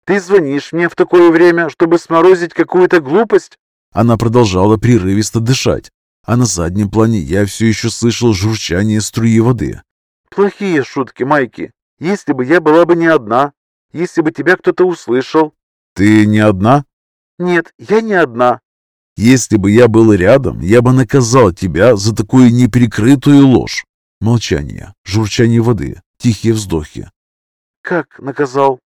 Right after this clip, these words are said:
донеслось до меня с придыханием. "Трахнул бы жестко и дерзко, долго. Трахал бы до тех пор, пока ты не кончила три раза подряд". "Включи видео. Я не верю, что у тебя стояк.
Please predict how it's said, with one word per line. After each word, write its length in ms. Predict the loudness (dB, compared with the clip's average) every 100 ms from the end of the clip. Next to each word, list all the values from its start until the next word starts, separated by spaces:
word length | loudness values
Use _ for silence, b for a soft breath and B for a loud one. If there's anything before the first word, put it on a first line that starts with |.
| _ _ _
донеслось 560 | -2 0 0 0 0 2
до 100 | -2
меня 180 | -2 -2
с 80 | -2
придыханием. 760 | -4 -2 -2 -4 -4 -12 -16 _ _ _
"Трахнул 560 | -4 2 2 2 -2 0
бы 280 | 0 -2 -4
жестко 520 | -4 2 2 0 -4
и 140 | -2 0
дерзко, 640 | 2 2 0 -4 -6 -6 -14 _
долго. 640 | -6 4 4 4 0 -10 -14 _ _ _ _
Трахал 460 | 2 4 4 0 0
бы 120 | 2
до 160 | 0
тех 300 | 0 -2 -2
пор, 300 | 2 4 4 0
пока 280 | -6 0 0
ты 140 | 2
не 140 | 0 0
кончила 560 | 2 2 2 -4 -6 -4
три 260 | 2 4 6
раза 340 | 4 2 0
подряд". 480 | 0 2 2 -2 -8 _ _ _ _
"Включи 420 | -12 -8 -8 -8
видео. 420 | -8 -8 -4 -4 -4
Я 180 | -6 -4
не 140 | -4 -2
верю, 280 | -2 -2
что 160 | -4 -6
у 60 | -6
тебя 240 | -2 -4
стояк. 500 | -2 -2 0 -2